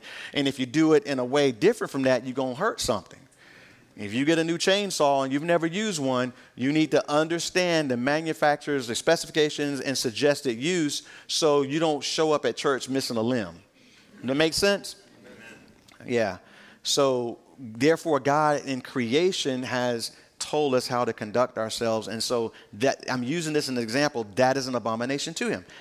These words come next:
Now, so therefore, here, as we look at this, check it out.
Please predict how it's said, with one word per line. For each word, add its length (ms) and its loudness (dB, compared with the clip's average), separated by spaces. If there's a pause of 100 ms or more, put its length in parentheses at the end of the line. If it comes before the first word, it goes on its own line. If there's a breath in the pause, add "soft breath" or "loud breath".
(160 loud breath)
Now, 280 2 (240 loud breath)
so 240 2
therefore, 800 2 (240 loud breath)
here, 580 2
as 160 -2
we 140 -2
look 320 0
at 140 0
this, 260 0
check 220 -2
it 100 -2
out. 300 -4